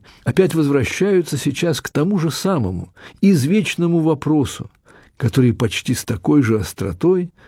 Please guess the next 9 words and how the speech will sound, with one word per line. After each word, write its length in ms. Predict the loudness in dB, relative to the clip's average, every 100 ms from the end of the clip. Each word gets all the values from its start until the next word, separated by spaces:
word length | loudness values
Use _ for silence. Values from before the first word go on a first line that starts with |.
| _
стоял 500 | -20 -8 0 2 2
перед 300 | 2 -2 0
русским 400 | 2 0 -2 -6
сознанием 920 | -2 -2 0 0 0 0 0 -2 -4 -8 -6
и 100 | -4
сто 380 | -6 -2 0
лет 260 | 2 0 -2
тому 240 | -4 -2
назад, 560 | -2 -2 -2 -6 -6